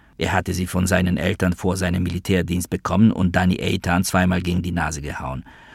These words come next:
„Und spätestens, wenn fünf Minuten vorbei sind, erzählt uns Gary, was er uns gern erzählen möchte. Oder ich will es nie wieder hören.“ „Cool“, sagte Gary. „Hast du das aus einem Film oder was?“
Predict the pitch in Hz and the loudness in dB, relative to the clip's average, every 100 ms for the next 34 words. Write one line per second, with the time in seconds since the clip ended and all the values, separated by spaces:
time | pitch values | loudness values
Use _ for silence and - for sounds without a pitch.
0 | - - 113 - - 147 - 165 - 117 | -20 2 4 4 4 4 4 0 2 2
1 | 110 - 104 92 180 185 - 110 101 90 | 2 -2 -2 0 2 4 4 4 2 -2
2 | 87 92 73 71 110 131 - 101 - 123 | -4 0 0 2 0 0 0 -4 0 2
3 | 139 117 98 - 110 98 95 90 131 107 | 2 2 0 -2 -4 0 2 2 2 2
4 | 101 120 - 98 107 - 101 98 90 87 | 0 0 0 -4 -4 -2 -4 -2 -4 -4
5 | - 95 - 87 85 - - - - _ | -4 -4 -4 -4 -6 -10 -12 -16 -18 _
6 | - - 98 95 92 - _ _ - 131 | -10 0 4 4 4 0 _ _ 4 4
7 | 92 90 87 92 92 120 135 110 - _ | 4 0 -2 -2 -2 -4 -4 -8 -14 _
8 | _ _ _ _ _ _ _ _ _ _ | _ _ _ _ _ _ _ _ _ _
9 | _ _ - 135 107 95 67 55 - 85 | _ _ 0 2 2 -2 -10 -10 -16 -14
10 | 55 53 - _ _ _ _ _ _ _ | -14 -16 -20 _ _ _ _ _ _ _
11 | _ _ _ _ _ _ - 95 - 95 | _ _ _ _ _ _ -6 -4 -2 -2
12 | 95 92 90 87 85 - 101 165 - 110 | -2 -2 -2 -2 -4 -4 0 0 2 0
13 | 95 76 - - | 0 -4 -8 -16